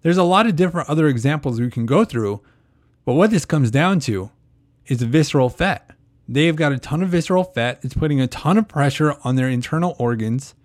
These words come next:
and it's creating the common problems. And the one thing that I missed just now, which is, like, the biggest problem,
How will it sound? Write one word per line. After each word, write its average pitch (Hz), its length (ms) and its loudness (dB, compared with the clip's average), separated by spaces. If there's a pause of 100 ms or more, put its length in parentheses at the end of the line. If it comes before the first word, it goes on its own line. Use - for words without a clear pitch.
(300)
and 147 120 0
it's 151 120 -2
creating 160 680 -2
the 143 120 -2
common 143 420 -4
problems. 104 720 -4 (200)
And 127 140 0
the 143 60 4
one 160 240 2
thing 185 240 -2
that 143 120 0
I 135 120 0
missed 135 360 -2
just 185 280 -4
now, 185 400 -4
which 139 200 -2
is, 139 140 0
like, 139 160 -2
the 135 200 -4
biggest 135 580 -4
problem, 185 520 0